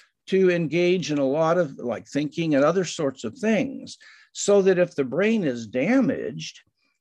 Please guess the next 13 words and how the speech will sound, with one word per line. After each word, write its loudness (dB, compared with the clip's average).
it 2
would 0
be 0
like 2
the -2
steering -2
wheel 0
of -4
a -6
car 2
being -2
damaged. -10
I, 0